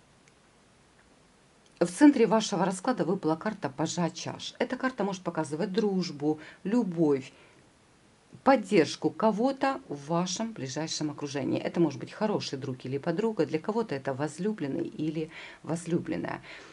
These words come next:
Это карта хороших новостей касательно работы.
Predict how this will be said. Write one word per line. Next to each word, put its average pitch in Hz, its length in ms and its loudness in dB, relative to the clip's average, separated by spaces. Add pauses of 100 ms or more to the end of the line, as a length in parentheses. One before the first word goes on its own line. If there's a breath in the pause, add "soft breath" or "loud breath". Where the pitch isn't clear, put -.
Это 262 200 2
карта 262 300 2
хороших 220 680 4
новостей 165 680 4
касательно 139 680 -2
работы. 151 800 -2